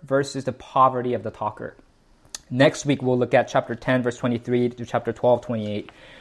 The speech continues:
which contrasts the permanence of the upright versus the impermanence of the crooked, uh, particularly salient topic. And, and keep in mind that, uh, chapter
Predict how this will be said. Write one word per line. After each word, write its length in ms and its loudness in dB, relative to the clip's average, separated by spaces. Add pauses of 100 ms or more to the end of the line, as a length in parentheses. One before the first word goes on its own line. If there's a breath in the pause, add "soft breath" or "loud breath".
(140 loud breath)
which 180 -6
contrasts 720 2
the 120 -6
permanence 800 0
of 180 2
the 140 -2
upright 580 0 (360 soft breath)
versus 300 -2
the 200 -2
impermanence 920 -2
of 260 -2
the 80 -6
crooked, 480 -10 (640 loud breath)
uh, 200 -6
particularly 680 -2 (220)
salient 440 -2
topic. 540 -6 (500 loud breath)
And, 420 0
and 220 -2
keep 220 0
in 120 2
mind 360 4
that, 360 4
uh, 200 2 (460)
chapter 380 2